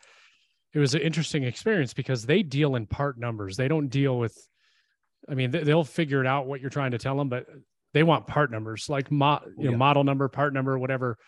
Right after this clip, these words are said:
Speaker 2: Oh, yeah.
Speaker 1: I remember the first time I went in there, I told them I needed, uh, the Blum Undermount drawer slides.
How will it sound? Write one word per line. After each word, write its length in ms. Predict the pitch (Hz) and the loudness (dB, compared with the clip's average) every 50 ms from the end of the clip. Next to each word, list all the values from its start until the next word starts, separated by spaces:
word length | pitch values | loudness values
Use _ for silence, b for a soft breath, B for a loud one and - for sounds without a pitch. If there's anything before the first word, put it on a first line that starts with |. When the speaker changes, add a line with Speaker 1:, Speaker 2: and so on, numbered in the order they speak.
| b b b b _ - | b b b b _ -2
Speaker 2:
Oh, 80 | 117 | -2
yeah. 160 | 117 110 92 98 - | -2 -2 -2 -4 -4
Speaker 1:
I 60 | 139 | 0
remember 220 | 135 143 143 139 135 | 2 4 4 4 4
the 60 | 120 | 4
first 220 | - 151 139 - | 2 2 0 2
time 140 | - 135 131 | 0 0 0
I 40 | 127 | 0
went 140 | 131 131 135 | 0 0 -2
in 60 | 131 | -2
there, 100 | 123 120 | -2 -2
I 80 | 113 | -4
told 180 | 110 - 135 127 | -4 -4 -4 -4
them 80 | 123 120 | -4 -4
I 60 | 120 | -4
needed, 360 | 120 123 120 120 120 107 113 - _ _ - - - | -4 -4 -6 -6 -8 -8 -10 -16 _ _ -20 -10 -4
uh, 200 | 139 127 123 123 | -2 0 0 0
the 80 | 117 113 | 0 0
Blum 200 | 113 127 131 123 | 2 2 4 4
Undermount 320 | 123 123 123 120 120 120 110 | 4 4 2 2 0 -2 -2
drawer 200 | 110 127 131 127 | -2 -2 0 -2
slides. 500 | 117 - 127 117 113 113 113 107 - - | -2 -2 -4 -2 -2 -2 -4 -6 -10 -14